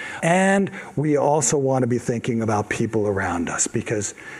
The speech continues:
you know, you go down the street and you see someone that's, that's got a heavy look on their face.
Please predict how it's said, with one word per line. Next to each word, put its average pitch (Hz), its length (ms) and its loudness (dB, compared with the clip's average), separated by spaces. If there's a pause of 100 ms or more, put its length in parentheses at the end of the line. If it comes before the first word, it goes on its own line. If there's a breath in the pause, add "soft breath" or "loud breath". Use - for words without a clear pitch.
(160 loud breath)
you 165 300 -4
know, 165 100 0
you 156 140 2
go 202 180 0
down 190 220 2
the 165 100 2
street 131 300 0
and 139 80 0
you 127 80 2
see 165 240 0
someone 127 360 -2
that's, 117 260 0
that's 123 280 -4
got 120 180 -2
a 117 40 -2
heavy 120 260 0
look 110 320 0
on 90 80 -4
their 85 140 -8
face. - 680 -10